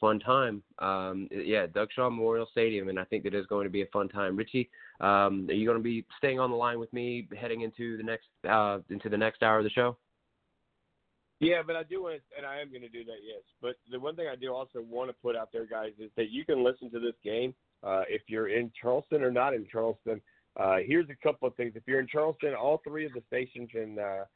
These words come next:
Speaker 2: the E S P N affiliated, uh, broadcast will be airing this game. I think their kickoff is at twelve o'clock for pregame, uh, on ninety-eight nine F M, ninety-four seven F M, and nine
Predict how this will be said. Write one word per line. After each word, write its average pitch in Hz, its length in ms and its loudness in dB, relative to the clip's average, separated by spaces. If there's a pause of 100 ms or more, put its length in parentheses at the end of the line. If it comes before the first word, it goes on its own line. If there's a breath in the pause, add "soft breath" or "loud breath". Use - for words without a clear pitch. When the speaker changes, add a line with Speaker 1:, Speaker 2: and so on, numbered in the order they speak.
(280)
Speaker 2:
the 104 60 -2
E 127 120 4
S 131 140 0
P 131 80 2
N 123 60 6
affiliated, 120 640 2 (420)
uh, 92 220 -2
broadcast 117 640 0
will 104 160 -2
be 123 320 -6
airing 120 320 4
this 117 120 -6 (100)
game. 120 340 -2
I 104 60 -6
think 120 200 -12
their 123 220 -4
kickoff 113 340 -2
is 98 120 -16
at 82 100 -12
twelve 117 260 4
o'clock 113 380 -2
for 92 60 -14 (120)
pregame, 117 400 4 (480)
uh, 92 220 4
on 95 180 0
ninety-eight 113 480 2
nine 113 240 0
F 117 120 0 (100)
M, 117 300 2 (240)
ninety-four 113 560 0 (100)
seven 123 280 2
F 123 200 0
M, 120 220 2 (340)
and 95 160 -4
nine 113 260 4